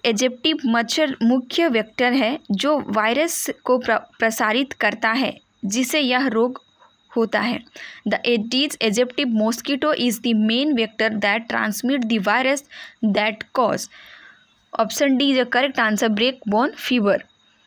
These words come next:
नेक्स्ट क्वेश्चन, which of the following bacteria causes tuberculosis? Correct answer is a Mycobacterium sp-, sp।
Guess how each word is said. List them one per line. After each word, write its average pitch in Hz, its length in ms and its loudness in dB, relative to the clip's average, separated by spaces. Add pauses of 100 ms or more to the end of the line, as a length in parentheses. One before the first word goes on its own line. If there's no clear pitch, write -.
(800)
नेक्स्ट 254 380 -2
क्वेश्चन, 302 440 0
which 339 220 2
of 302 140 0
the 349 100 2
following 285 640 2
bacteria 277 680 0 (160)
causes 240 360 2
tuberculosis? 254 920 0 (420)
Correct 240 260 0
answer 233 300 2
is 226 180 0
a 269 80 2
Mycobacterium 214 1000 0 (720)
sp-, - 440 -6
sp। 202 320 -4